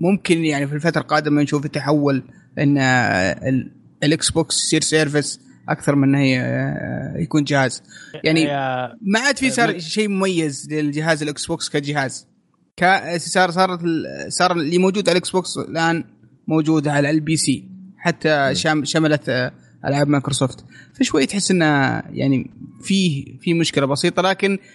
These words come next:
Speaker 1: كلاعبين بشكل عام أنا، أنا سعيد جدًا بهذا القرار، وبإذن الله، بإذن الله لازم البي سي بإذن الله.
Speaker 2: يا، يا سعد، شوف، م-، معليش بس ب-، أعقب على هذه. ال-، الفكرة وين؟ الفكرة إن أصلًا،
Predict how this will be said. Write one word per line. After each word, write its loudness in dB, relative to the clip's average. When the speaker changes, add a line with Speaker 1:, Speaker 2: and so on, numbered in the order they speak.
Speaker 1:
كلاعبين 2
بشكل 0
عام 2
أنا، 0
أنا -2
سعيد -2
جدًا -2
بهذا 0
القرار، -2
وبإذن 0
الله، 0
بإذن -4
الله 2
لازم -2
البي -4
سي -6
بإذن -4
الله. -6
Speaker 2:
يا، -4
يا 2
سعد، 0
شوف، -6
م-، -2
معليش 0
بس -6
ب-، -10
أعقب -2
على 0
هذه. -4
ال-، -2
الفكرة 0
وين؟ 0
الفكرة 0
إن 2
أصلًا، 0